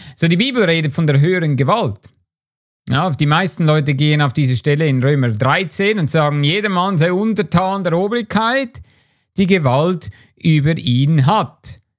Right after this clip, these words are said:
Denn es ist keine Obrigkeit ohne von Gott, wo aber Obrigkeit ist, die ist von Gott verordnet. So, und so die Menschen sagen, „Siehst du, Moment.“ Die sagen, „Da, da, die Obrigkeit. Du musst tun, was die Obrigkeit sagt.“ Wenn die Obrigkeit sagt, äh, mehr Steuern zahlen, dann zahlst du mehr Steuern. Wenn die Obrigkeit sagt,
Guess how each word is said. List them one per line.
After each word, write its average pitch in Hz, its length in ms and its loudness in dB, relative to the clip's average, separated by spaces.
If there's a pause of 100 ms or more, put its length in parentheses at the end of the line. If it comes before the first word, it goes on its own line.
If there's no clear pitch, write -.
(120)
Denn 160 80 2
es 156 140 0
ist 147 180 -6
keine 269 380 0
Obrigkeit 165 680 -2
ohne 170 180 0
von 147 160 0
Gott, 185 220 0
wo 156 80 2
aber 143 160 0
Obrigkeit 143 540 0
ist, 247 220 -4
die 185 100 -2
ist 165 120 -4
von 160 140 -2
Gott 135 240 0
verordnet. - 680 -2
So, - 120 -14
und 123 380 -6
so 139 200 0
die 139 300 0
Menschen 143 500 0
sagen, 139 220 0
„Siehst 202 200 0
du, 233 160 -2
Moment.“ 139 420 -2 (420)
Die 135 60 0
sagen, 156 420 0
„Da, 185 220 0
da, 143 360 -2
die 147 80 0
Obrigkeit. 147 460 -2
Du 151 60 -2
musst 180 240 0
tun, 254 180 -4
was 226 140 -2
die 208 80 -2
Obrigkeit 156 420 -2
sagt.“ 226 240 -4
Wenn 180 100 -2
die 165 100 0
Obrigkeit 160 500 -2
sagt, 151 340 -4 (300)
äh, 139 260 2
mehr 139 260 0
Steuern 170 300 0
zahlen, 175 320 -2
dann 117 140 -2
zahlst 120 260 -2
du 127 60 -2
mehr 165 140 -2
Steuern. 233 340 0
Wenn 131 100 0
die 120 80 0
Obrigkeit 135 540 0
sagt, 135 340 -2